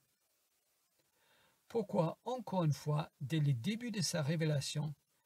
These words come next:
Dieu n'exprime-t-il pas clairement le fait qu'il est une seule personne ici ? C'est bizarre. Pourquoi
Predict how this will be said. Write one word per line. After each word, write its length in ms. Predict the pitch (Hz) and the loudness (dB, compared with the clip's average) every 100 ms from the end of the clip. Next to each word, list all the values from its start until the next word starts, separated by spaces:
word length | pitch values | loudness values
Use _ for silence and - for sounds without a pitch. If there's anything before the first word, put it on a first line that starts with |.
| _ - | _ -14
Dieu 280 | 110 160 196 | -4 -2 -2
n'exprime-t-il 1160 | 196 165 175 - - - 185 170 151 - 185 151 | -2 -2 -2 -6 -8 -8 -2 2 2 0 -2 -2
pas 240 | - 143 - | -2 -4 -4
clairement 480 | - 196 220 165 165 | -4 -2 0 0 2
le 140 | 143 | 2
fait 320 | 127 180 180 - | 0 -4 -8 -4
qu'il 180 | 156 | -2
est 220 | 147 143 - | 0 -2 -4
une 180 | 190 180 | -2 0
seule 280 | - 170 147 | -2 -2 -2
personne 460 | 156 160 - 147 175 | -2 -2 0 0 0
ici ? 380 | 143 - 139 123 _ _ _ _ _ _ _ _ _ _ _ _ | -2 -2 -6 -6 _ _ _ _ _ _ _ _ _ _ _ _
C'est 280 | - - 190 | -8 -4 0
bizarre. 500 | 151 135 127 120 135 _ _ _ _ _ _ _ _ _ _ _ _ _ _ _ _ _ _ _ _ _ _ | 2 2 0 -4 -8 _ _ _ _ _ _ _ _ _ _ _ _ _ _ _ _ _ _ _ _ _ _
Pourquoi 520 | - 208 - 175 185 | -2 -2 0 0 0